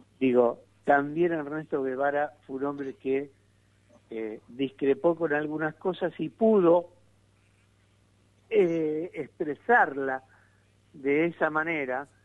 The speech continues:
Vuelvo a decirte, no importa si yo creo en lo que creía Guevara,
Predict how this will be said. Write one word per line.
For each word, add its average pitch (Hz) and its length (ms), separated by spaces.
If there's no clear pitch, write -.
Vuelvo 196 220
a 196 60
decirte, 196 440
no 185 80
importa 208 460
si 165 160
yo 185 180
creo 190 380
en 160 100
lo 151 100
que 135 120
creía 143 360
Guevara, 120 540